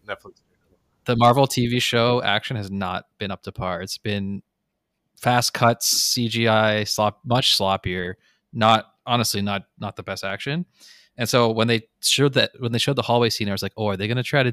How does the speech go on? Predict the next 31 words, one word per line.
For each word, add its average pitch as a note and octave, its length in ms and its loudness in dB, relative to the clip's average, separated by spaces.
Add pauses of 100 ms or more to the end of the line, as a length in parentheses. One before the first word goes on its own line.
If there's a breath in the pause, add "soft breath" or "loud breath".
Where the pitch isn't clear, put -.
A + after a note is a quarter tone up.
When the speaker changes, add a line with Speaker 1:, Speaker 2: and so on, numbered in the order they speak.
(140)
Speaker 2:
do F#2 180 -8
this? B2 460 -2
Like, F#2 320 -8
are G2+ 80 -8
they A2 120 0
really G2+ 220 -4
gonna G#2+ 100 -2
try A2 160 -2
to G2 60 -2
do G#2 80 -4
this?" A#2 140 -2
'Cause - 80 -12
what A2 100 -4
they've B2+ 140 0
shown B2 180 6
so C3+ 140 6
far, C3+ 460 8 (500 soft breath)
it A2 80 -14
doesn't A2+ 260 0
hold A2+ 160 -2
a A2+ 60 -4
candle G#2+ 260 -2
to - 80 -8
the G2+ 80 -2
action G2 240 -6
Netflix G2+ 340 -10
show. G2 180 -6
A G#2 40 -4
lot C#3 200 8
of E3 40 4
the, - 360 0